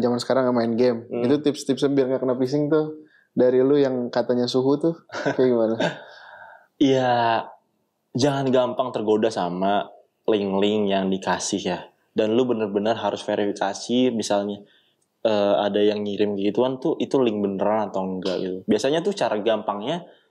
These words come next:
Speaker 2: lihat misalnya dari, eh, Google ya, lihat di H T T P S-nya.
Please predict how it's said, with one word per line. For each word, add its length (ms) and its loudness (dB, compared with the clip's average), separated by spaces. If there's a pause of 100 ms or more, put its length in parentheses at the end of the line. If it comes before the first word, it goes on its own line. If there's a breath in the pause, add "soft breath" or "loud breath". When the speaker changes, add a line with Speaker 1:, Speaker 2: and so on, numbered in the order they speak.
(100)
Speaker 2:
lihat 240 2 (560)
misalnya 400 0
dari, 240 2
eh, 960 2
Google 380 4
ya, 240 -4 (580)
lihat 380 2
di 160 -2
H 100 -10
T 140 -4
T 80 -6
P 160 -8
S-nya. 400 -12